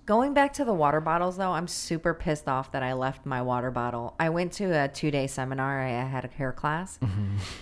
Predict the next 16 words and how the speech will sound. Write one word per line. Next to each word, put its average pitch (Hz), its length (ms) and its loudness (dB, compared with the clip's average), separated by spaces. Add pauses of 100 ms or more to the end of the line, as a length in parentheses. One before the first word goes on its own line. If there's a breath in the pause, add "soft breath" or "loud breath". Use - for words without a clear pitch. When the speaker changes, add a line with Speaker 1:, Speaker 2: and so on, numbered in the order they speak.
(420 loud breath)
Speaker 1:
And 156 580 2 (220)
I 160 220 4
was 156 280 -2
super 156 600 0
upset 143 460 2
when 147 140 -2
I 139 120 0
left 139 440 0
with 143 260 -2
my 139 140 -2
mannequin 135 720 -4
and 131 300 -6
not 123 320 -4 (680 soft breath)
my, 127 520 -2
uh, 139 460 -6 (300)
Speaker 2:
Yeah, 123 240 6